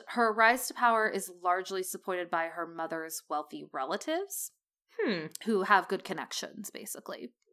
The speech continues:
Speaker 2: Sure.
Speaker 1: Um, so at age fourteen, she's chosen to be the wife of the heir to the throne of Russia, who is the Grand Duke Peter.
Speaker 2: Mm-hmm.
Speaker 1: Um, Peter is the grandson of Peter the Great,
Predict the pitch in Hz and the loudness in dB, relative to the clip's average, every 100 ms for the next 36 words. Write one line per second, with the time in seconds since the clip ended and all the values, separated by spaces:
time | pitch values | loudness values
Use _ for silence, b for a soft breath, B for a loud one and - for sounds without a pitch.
0 | _ - - 156 - B B B - 233 | _ -4 2 2 0 B B B 6 12
1 | 214 208 196 202 - - - 254 226 247 | 12 10 4 -4 -8 -8 2 6 8 6
2 | - 254 349 - 370 349 - 254 226 220 | 4 -2 -2 4 4 4 0 -4 -4 -6
3 | 226 - 208 196 214 214 233 202 196 196 | -8 -8 -4 -4 -4 -6 -8 -6 -4 -2
4 | 185 180 185 196 - - 185 180 175 - | 0 4 4 2 -4 4 8 8 6 0
5 | 180 - - 190 196 233 240 240 240 185 | -8 -4 -2 2 2 2 -2 -8 -2 -2
6 | 185 240 190 160 165 160 151 190 - - | 0 -2 -2 -2 -2 -6 -6 -8 -12 -6
7 | 190 180 180 175 175 170 185 190 175 202 | -4 -2 -4 -4 -2 0 -2 -4 -8 -8
8 | - 185 170 160 254 - B B B B | -12 -8 -6 -6 -8 -10 B B B B
9 | 196 180 165 151 151 214 196 196 - - | -6 -4 -6 -2 6 10 12 10 0 -6
10 | 254 262 320 339 254 - 214 202 190 180 | -2 4 4 4 0 0 -4 -4 -6 0
11 | 185 190 226 233 277 277 277 202 - - | 2 2 2 0 2 2 2 0 -2 -4
12 | 202 196 180 170 165 147 262 | -2 -2 -4 -6 -6 -4 -6